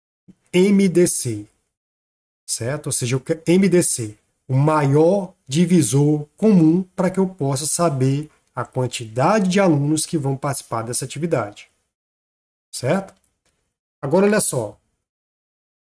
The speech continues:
Na minha solução, você vai perceber o seguinte, olha. Eu vou fazer o M D C entre noventa e seis, entre setenta e dois e sessenta. Eu quero descobrir qual é o maior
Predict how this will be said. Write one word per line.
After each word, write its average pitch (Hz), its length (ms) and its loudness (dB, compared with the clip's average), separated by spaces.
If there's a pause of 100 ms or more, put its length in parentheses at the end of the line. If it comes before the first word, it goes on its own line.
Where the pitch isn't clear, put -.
(140)
Na 233 160 2
minha 139 280 2
solução, 147 800 -2 (880)
você - 100 -8
vai 143 140 -2
perceber 147 440 -2
o 135 80 -2
seguinte, 120 440 -6
olha. 117 180 -6 (640)
Eu 135 100 -2
vou 156 100 2
fazer 143 580 -2 (140)
o 131 100 0
M 202 220 4
D 156 160 2
C - 240 -2
entre 135 180 -4
noventa 127 340 -4
e - 40 -4
seis, 156 640 -4 (680)
entre 127 280 -4
setenta 160 480 -4
e 135 40 -6
dois 151 640 -2 (300)
e 139 80 -8
sessenta. 127 580 -2
Eu 113 60 -6
quero 139 220 -6
descobrir 135 640 -4 (160)
qual 147 260 -2
é 139 80 -2
o 139 60 0
maior 143 580 0